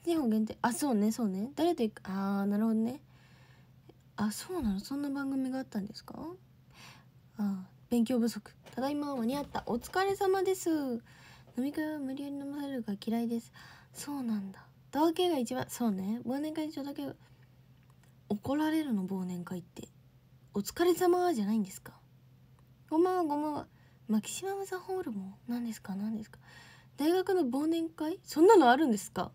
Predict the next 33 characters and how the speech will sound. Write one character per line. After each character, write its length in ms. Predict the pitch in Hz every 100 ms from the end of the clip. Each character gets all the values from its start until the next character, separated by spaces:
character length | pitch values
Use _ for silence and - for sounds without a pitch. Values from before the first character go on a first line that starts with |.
| - - - - - - - - - - - - - -
や 140 | 262 320
お 100 | 269
ね 160 | 254
は 80 | 233
可 180 | 220 226
愛 140 | 254
い 20 | 240
よ 60 |
ね。 160 | 185 185
わ 100 | 202
か 140 | 226
る、 100 | 190
わ 80 | 180
か 140 | 175
る。 100 | - - - - - - -
は 60 | 330
ー 80 | 359
ち 100 | 247
ゃ 20 |
ん 40 |
に 80 | 208
会 100 | 220
え 40 | 254
る 60 |
の 60 | 220
も 60 |
や 140 | 196 196
っ 20 |
と 140 | -
が 120 | 247 247
め 100 | 240
だ 100 |
よ。 60 | 202